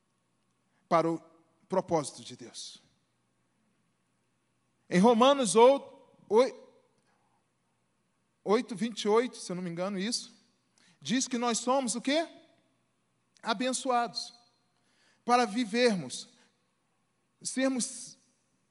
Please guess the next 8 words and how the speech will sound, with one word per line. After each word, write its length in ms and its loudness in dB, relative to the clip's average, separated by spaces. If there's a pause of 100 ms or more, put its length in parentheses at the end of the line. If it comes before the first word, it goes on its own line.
(260)
semelhantes 920 -2
a 80 -2
Jesus. 560 -12 (420)
Vivermos 480 0
esse 180 -4
propósito 500 -2
de 60 -8
Jesus. 480 -12